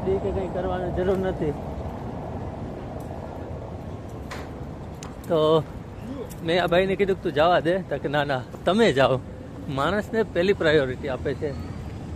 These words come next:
લાઈવમાં તમે જોયું. અને ટ્રેનો તો અહીંયા હળિયા પાટી હાલે છે, હો ભાઈ. એક, એક જાય છે ને એક આવે છે, એક જાય છે ને. જો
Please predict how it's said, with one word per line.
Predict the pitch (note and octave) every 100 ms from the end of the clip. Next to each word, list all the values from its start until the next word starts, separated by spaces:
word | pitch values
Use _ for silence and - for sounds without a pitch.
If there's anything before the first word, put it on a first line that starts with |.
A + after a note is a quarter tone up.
| -
લાઈવમાં | D3+ C#3+ D#3+ D3
તમે | D#3 C3+
જોયું. | C#3+ E3 C#3 A2 - - - - - -
અને | D#3+ C#3+ B2+ B2 A#2 - - - -
ટ્રેનો | G#3+ G#3 D3+
તો | C3
અહીંયા | C#3+ D#3 C3+ B2
હળિયા | D#3 D#3+
પાટી | A#2 - E3+ E3
હાલે | B2+ B2+ C3+
છે, | -
હો | D3
ભાઈ. | C#3+ C#3
એક, | E3+ F#3 E3 - - - - - -
એક | F#3+ F#3
જાય | C3+ D#3 D#3+
છે | D#3
ને | C3+
એક | D3 D3+
આવે | C3 C3
છે, | C#3+
એક | F3 D3
જાય | B2+ C#3+
છે | C#3
ને. | C#3
જો | D3 D#3+